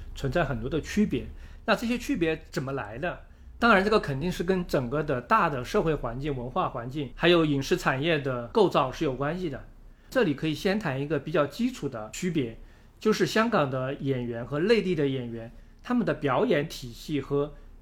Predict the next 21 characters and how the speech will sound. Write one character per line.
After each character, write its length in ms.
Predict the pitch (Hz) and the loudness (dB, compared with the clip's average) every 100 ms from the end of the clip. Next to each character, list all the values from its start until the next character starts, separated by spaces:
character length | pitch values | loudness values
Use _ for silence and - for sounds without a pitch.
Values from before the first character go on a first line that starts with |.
| - | -2
培 220 | 143 269 | 2 4
养 200 | 214 190 | 4 2
体 160 | - | -2
系 160 | 147 143 | -4 -4
的 80 | 123 | -6
区 180 | - 127 | -8 -10
别， 240 | 117 104 - - _ - | -10 -12 -16 -20 _ -6
这 160 | - 269 | 0 2
是 200 | 226 185 | 6 4
所 240 | - 160 | 6 4
有 160 | 208 165 | 4 4
区 200 | - 196 | 0 -2
别 160 | 156 143 | 0 2
的 100 | 143 | 4
最 180 | 208 | 4
直 200 | - 147 | 4 0
观 160 | 151 190 | 2 2
的 100 | 170 | 0
基 240 | - 180 | -2 -4
础 160 | 180 151 | -4 -6
吧。 220 | 123 107 | -8 -12